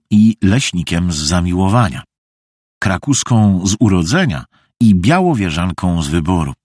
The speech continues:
Ukończyła studia na Wydziale Biologii i Nauk o Ziemi Uniwersytetu Jagiellońskiego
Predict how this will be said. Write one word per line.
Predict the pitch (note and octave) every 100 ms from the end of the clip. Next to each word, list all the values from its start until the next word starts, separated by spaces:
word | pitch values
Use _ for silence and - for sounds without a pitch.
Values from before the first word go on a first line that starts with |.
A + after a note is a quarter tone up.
| _ _ _ _ _ _ -
Ukończyła | B2+ D#3 D3 G#3+ F#3+
studia | C3+ - E3+ B2+
na | G2+ F#2
Wydziale | F2+ G#2+ F#2
Biologii | C#2+ F2+ F#2+ F2 C#2+ D2+ C#3 -
i | G#2
Nauk | F2+ F#2 F#2 D2 B1+ - -
o | D#2
Ziemi | C#2 E2 D#2+ D#3 G#3 - _
Uniwersytetu | E2 C#2+ C2 C#2+ - D2+ D2+ D#2+
Jagiellońskiego | C#2+ D2+ D#2 D#2 - G#2 A2+